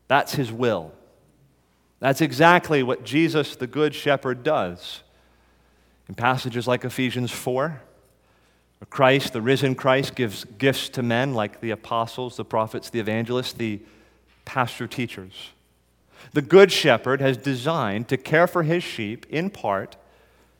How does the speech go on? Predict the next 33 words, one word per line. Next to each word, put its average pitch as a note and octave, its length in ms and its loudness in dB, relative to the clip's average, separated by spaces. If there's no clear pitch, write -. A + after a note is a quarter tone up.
by C3 140 4
giving D#3+ 340 0
to C3+ 180 -2
his A2+ 140 -4
sheep, B2+ 280 -8
by B2 120 -2
giving B2 280 -4
to C#3 120 -8
his D3+ 160 -6
flock, G#2 440 -8
under-shepherds. A2 840 -4
The B2+ 80 -8
Good E3+ 220 6
Shepherd, D#3+ 300 6
out D3+ 120 10
of C#3+ 60 4
the C#3 80 6
abundance C#3 480 2
of A#2 100 -6
his D3+ 220 0
kindness C#3 480 0
and B2 120 -4
shepherding C3 420 -2
care, B2 280 0
gives A#2 200 -2
under-shepherds C#3 680 0
to C3 140 -6
his A#2+ 100 -4
church B2+ 500 -2
who A#2+ 140 -4
are A2 140 0
to C#3 120 -8
be G#2+ 380 -6